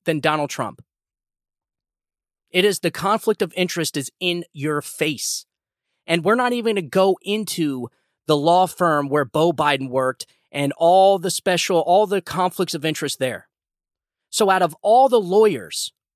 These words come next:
in the entire country that Merrick Garland could have appointed to investigate Hunter Biden, he picks the guy that allowed the statute of limitations to expire. He picked David Weiss.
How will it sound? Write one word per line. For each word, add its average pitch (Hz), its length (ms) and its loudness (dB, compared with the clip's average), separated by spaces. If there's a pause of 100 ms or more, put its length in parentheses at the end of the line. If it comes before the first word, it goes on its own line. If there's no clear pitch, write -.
(440)
in 220 320 -2
the 202 160 -4
entire 220 480 0
country 185 640 -6 (320)
that 170 240 0 (220)
Merrick 180 440 0
Garland 190 400 2
could 202 180 -2
have 185 100 -2
appointed 156 760 -4 (380)
to 185 140 0
investigate 175 640 0
Hunter 170 240 0
Biden, 135 460 -4 (840)
he 214 160 -4
picks - 340 -4
the 180 120 -4
guy 185 420 2
that 170 180 0
allowed 160 360 2
the 156 80 -4
statute 175 400 -2
of 170 60 0
limitations 151 540 -4
to 143 140 -4
expire. 113 400 -4
He 165 160 -6
picked - 260 -2
David 151 300 0
Weiss. 107 420 -8